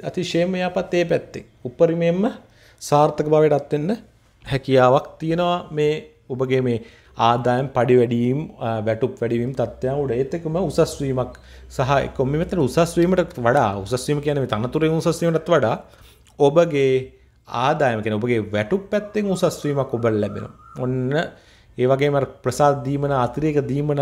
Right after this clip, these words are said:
මෙච්චර කාලයක් නොලැබී තිබුණා නම් ඔන්න මේ, මේ මාසය තුල ඔබ ඉල්ලුම් කරන්න ඔබට ඒවා ලැබේවි. ඔන්න ටිකක් වෙනදට වඩා ඔන්න අලු ගසා දාලා දැන් ඔන්න අර හිතේ තිබිච්ච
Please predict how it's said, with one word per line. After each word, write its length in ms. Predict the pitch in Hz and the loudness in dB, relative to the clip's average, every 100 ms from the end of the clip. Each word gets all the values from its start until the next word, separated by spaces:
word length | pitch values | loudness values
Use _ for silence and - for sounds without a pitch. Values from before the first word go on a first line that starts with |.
| 139 | 0
මෙච්චර 320 | 123 123 139 | -2 -4 -6
කාලයක් 300 | 143 143 139 | -2 0 0
නොලැබී 380 | 117 127 156 185 | 0 0 2 0
තිබුණා 340 | 185 139 120 | 0 -2 -2
නම් 140 | 113 113 | -4 -6
ඔන්න 220 | 131 147 170 | -6 -4 -2
මේ, 160 | 175 | 0
මේ 180 | 165 160 | 0 0
මාසය 300 | 165 160 156 | 2 0 0
තුල 160 | 156 160 | 0 2
ඔබ 120 | 151 | 2
ඉල්ලුම් 320 | 143 156 147 | 0 -2 -2
කරන්න 260 | 139 143 135 | 0 0 0
ඔබට 200 | 127 127 | 0 2
ඒවා 180 | 123 117 | 2 2
ලැබේවි. 480 | 110 117 113 123 123 - _ _ _ _ | 2 2 2 2 0 -4 _ _ _ _
ඔන්න 120 | 123 139 | -6 -4
ටිකක් 320 | 127 135 - | 0 -2 0
වෙනදට 300 | 120 135 147 | -2 0 2
වඩා 260 | 151 156 | 4 4
ඔන්න 140 | 147 143 | 4 2
අලු 180 | 123 139 | 2 4
ගසා 260 | 139 151 | 2 2
දාලා 260 | 143 147 143 | 4 4 4
දැන් 140 | 143 | 2
ඔන්න 200 | 139 139 143 131 - - _ 110 | -2 -2 -2 -4 -10 -20 _ -6
අර 100 | 110 | -6
හිතේ 420 | - 120 - 165 | -6 -8 0 0
තිබිච්ච 380 | 160 160 165 - | 2 0 -2 0